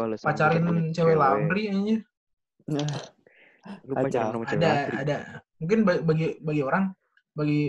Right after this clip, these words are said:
Speaker 2: beberapa orang bilang di ce-, di ini, di pesantren tuh bener-bener gak ada cewek, nggak salah. Jadi ada guru juga, ada guru cewek, ada laundry cewek, ada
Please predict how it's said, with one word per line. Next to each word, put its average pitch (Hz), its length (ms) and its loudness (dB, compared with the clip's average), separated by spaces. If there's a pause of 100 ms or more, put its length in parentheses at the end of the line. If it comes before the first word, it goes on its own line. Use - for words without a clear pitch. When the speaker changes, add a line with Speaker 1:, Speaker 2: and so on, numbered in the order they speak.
(120)
Speaker 2:
beberapa 147 460 -4
orang 160 260 0
bilang 175 220 0 (240)
di 147 160 -8
ce-, 139 340 -8
di 147 240 -2
ini, 151 160 -4
di 180 160 -2
pesantren 151 380 -8
tuh 208 80 -6
bener-bener 165 320 -2
gak 147 160 -2
ada 143 40 -8
cewek, 170 260 -4 (180)
nggak 123 160 -18
salah. 127 260 -14 (640)
Jadi 202 240 -2 (220)
ada 160 180 0
guru 190 240 0
juga, 240 240 -2
ada 190 80 -2
guru 156 240 -2
cewek, 147 360 -2
ada 151 180 0
laundry 147 420 -2
cewek, 147 400 -4
ada 143 160 -6